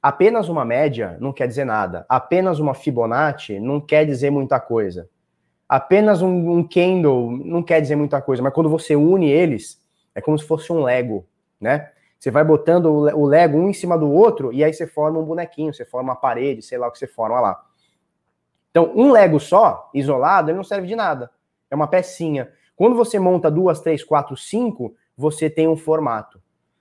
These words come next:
Análise gráfica é isso. Você pegar, extrair um dado solto, não quer dizer muita coisa. Ah, a média de vinte e um. Tá,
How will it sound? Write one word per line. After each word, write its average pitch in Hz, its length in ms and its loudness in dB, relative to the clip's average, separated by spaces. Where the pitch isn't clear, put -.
Análise 139 360 0
gráfica 127 380 -2
é 165 60 0
isso. 135 220 -4
Você 214 140 -2
pegar, 185 440 2
extrair 160 420 2
um 247 140 2
dado 156 300 4
solto, 196 680 0
não 392 200 0
quer 370 120 -2
dizer 240 120 -2
muita 247 260 0
coisa. 190 340 2
Ah, 202 200 2
a 180 40 2
média 202 240 0
de 175 60 -6
vinte 208 220 -4
e 185 60 -4
um. 120 160 -4
Tá, - 480 -4